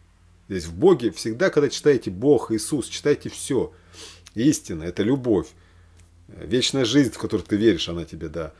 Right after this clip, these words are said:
Свобода. Кто живёт свободно, зная вечность жизни, пребывая, может быть, щас, я всем говорю, я, я щас уже вечен. Я вообще не знаю, что такое, я не понимаю, что такое смерть, мне это слово чуждое. Её просто не существует. Есть переход.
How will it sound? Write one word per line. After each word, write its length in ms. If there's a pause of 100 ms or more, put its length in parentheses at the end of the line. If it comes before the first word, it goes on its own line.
(120)
Свобода. 760 (140)
Кто 180
живёт 280
свободно, 760
зная 300
вечность 400
жизни, 320
пребывая, 540
может 200
быть, 100
щас, 300
я 60
всем 160
говорю, 160
я, 200
я 220
щас 280
уже 180
вечен. 340
Я 100
вообще 200
не 60
знаю, 160
что 100
такое, 120
я 80
не 80
понимаю, 280
что 80
такое 140
смерть, 320
мне 80
это 80
слово 280
чуждое. 480 (720)
Её 160
просто 300
не 60
существует. 600 (340)
Есть 220
переход. 580